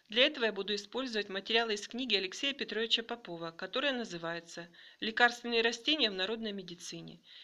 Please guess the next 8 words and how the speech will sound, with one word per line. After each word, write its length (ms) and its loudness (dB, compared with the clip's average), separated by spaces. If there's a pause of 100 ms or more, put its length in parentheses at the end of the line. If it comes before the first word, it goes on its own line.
(140)
Книга 320 2 (100)
издана 300 0
в 80 -6
тысяча 420 -2
девятьсот 460 -4
шестьдесят 500 -4
девятом 460 -8
году. 360 -12